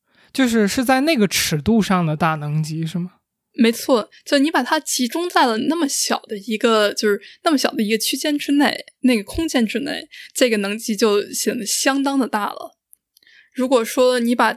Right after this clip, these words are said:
Speaker 2: 希格斯粒子作为一个原子来看的话，它原子数应该在六十左右吧，四十到六十左右，就已经是有一些核放射元素了，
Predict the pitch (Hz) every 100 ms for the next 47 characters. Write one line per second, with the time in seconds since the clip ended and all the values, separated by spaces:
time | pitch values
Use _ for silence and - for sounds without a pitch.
0 | - - 247 262 254 277 277 233 - -
1 | - - 226 233 240 254 226 202 208 285
2 | - - - - 277 - - - - 330
3 | _ 214 247 214 233 - - - 220 214
4 | 247 269 269 269 233 247 294 - 262 -
5 | - - - - - _ _ _ - -
6 | 226 240 240 240 233 - 226 - - 320
7 | 311 - - - _ - 226 208 240 285
8 | 277 - 240 196 - 226 247 247 220 277
9 | 277 254 196 196 - 311 - -